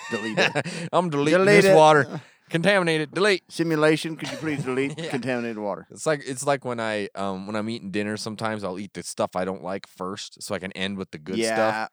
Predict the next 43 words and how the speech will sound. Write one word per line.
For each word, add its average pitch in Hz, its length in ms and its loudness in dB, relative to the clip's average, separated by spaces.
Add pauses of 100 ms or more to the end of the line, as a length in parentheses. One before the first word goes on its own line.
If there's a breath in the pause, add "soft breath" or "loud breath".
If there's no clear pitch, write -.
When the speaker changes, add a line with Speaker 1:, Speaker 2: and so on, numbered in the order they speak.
Speaker 2:
yeah, 98 80 -12
Speaker 1:
Don't 160 140 6
Speaker 2:
I - 40 -6
Speaker 1:
do 156 100 -8
Speaker 2:
do 151 60 0
Speaker 1:
that 139 100 4
Speaker 2:
that. 123 80 -4
Speaker 1:
with 117 160 -8
your 107 100 -6
contaminated 104 600 -6
water. 95 300 -2
It's 87 100 -10
like, 127 100 -10
Speaker 2:
No. 143 100 0
Speaker 1:
"I'm 180 60 0
gonna 175 160 -4
drink 123 300 -6
the 110 60 -12
stuff 123 360 0
with 120 200 -8
the 107 140 -6 (380 soft breath)
things 147 340 -2
swimming 98 400 -6
in 95 140 -4
it - 100 -10
first. 107 540 0 (100)
Get 131 220 2
that 117 220 0 (140)
Speaker 2:
<laughs> 104 140 -10
Speaker 1:
gone." 113 340 0
Speaker 2:
Then 110 280 -2
dilute 101 400 -4
it 98 200 -14
with 110 180 -4
the 98 80 -10
good 101 280 -6
Speaker 1:
Then 113 200 -2
Speaker 2:
water. 110 80 0
Speaker 1:
I'll 113 60 -2
do 110 140 -6
the 101 60 -10
good 95 240 -8
water. 80 320 -6